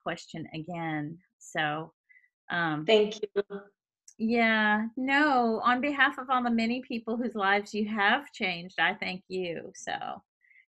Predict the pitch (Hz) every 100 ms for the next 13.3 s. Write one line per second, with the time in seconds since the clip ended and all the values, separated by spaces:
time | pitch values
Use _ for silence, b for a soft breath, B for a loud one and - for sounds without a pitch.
0 | _ 202 180 175 233 - - _ _ _
1 | _ - 262 247 208 180 269 339 - -
2 | 349 - 294 311 - - - 269 311 -
3 | - 214 254 247 254 247 220 240 285 320
4 | 196 185 - 208 220 226 247 214 202 196
5 | 185 190 196 208 220 - 185 185 196 220
6 | 220 240 330 - 226 - - - 175 165
7 | 175 220 233 233 262 339 - 269 240 190
8 | 185 175 170 196 180 185 208 208 220 220
9 | 220 220 196 196 - _ _ _ - 208
10 | 214 226 220 220 - 220 214 214 214 208
11 | 196 220 247 180 180 185 - 208 202 208
12 | - 190 185 202 180 185 190 202 208 -
13 | 214 233